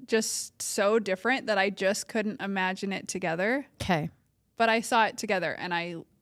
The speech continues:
Speaker 1: like it.
Speaker 2: Yeah, it's, like, a totally different vibe for her.
Speaker 1: Also, I, I just think she needs something a little different.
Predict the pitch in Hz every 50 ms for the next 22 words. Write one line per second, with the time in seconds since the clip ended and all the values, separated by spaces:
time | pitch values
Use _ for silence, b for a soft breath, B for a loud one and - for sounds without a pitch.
0 | _ _ _ _ _ 196 175 170 180 - - 123 - - - _ b b b b
1 | b b b b b b b b _ _ _ _ 233 214 226 247 247 190 - 190
2 | - 214 196 170 202 - - - 196 196 196 202 196 185 190 180 - - 143 170
3 | 156 156 170 165 - - 147 147 147 - - 302 370 - - 359 311 - 285 285
4 | - - - _ 311 311 285 - 339 330 320 - - - 330 294 294 294 - -
5 | 277 247 240 233 226 214 - - 220 143 151 190 185 185 185 185 180 175 170 -
6 | 170 160 - - 160 165 147